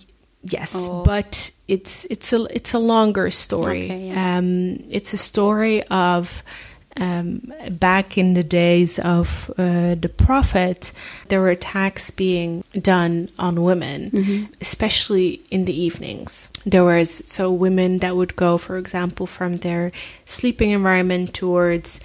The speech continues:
Speaker 1: uh, a toilet or a bathroom,
Speaker 2: Mm-hmm.
Speaker 1: that would get, get attacked in a way. And the way that they used to dress was way different.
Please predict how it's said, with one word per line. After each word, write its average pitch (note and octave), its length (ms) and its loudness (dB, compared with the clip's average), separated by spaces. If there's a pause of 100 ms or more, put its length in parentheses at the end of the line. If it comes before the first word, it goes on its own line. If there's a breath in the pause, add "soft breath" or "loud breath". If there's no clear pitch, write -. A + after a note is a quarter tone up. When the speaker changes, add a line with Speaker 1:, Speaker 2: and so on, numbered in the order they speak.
(160)
Speaker 1:
uh, F3 300 -4
a - 80 -8
toilet G3 560 2
or F3 180 -4
a D#3+ 60 -4
bathroom, G3 840 2
Speaker 2:
Mm-hmm. F#3 240 -8
Speaker 1:
that F#3+ 140 2
would F3+ 180 2
get, - 420 -6
get F#3 220 -2
attacked - 540 -8
in F3+ 180 -6
a F3 80 -6
way. - 320 -8 (260)
And F#3+ 320 4 (140)
the G3 80 4
way G3 280 6
that G3+ 180 0
they G3+ 80 4
used F#3 280 0
to F#3 60 -12
dress F3 420 -4
was F3+ 380 -4 (140)
way G3 260 2
different. F3+ 540 -6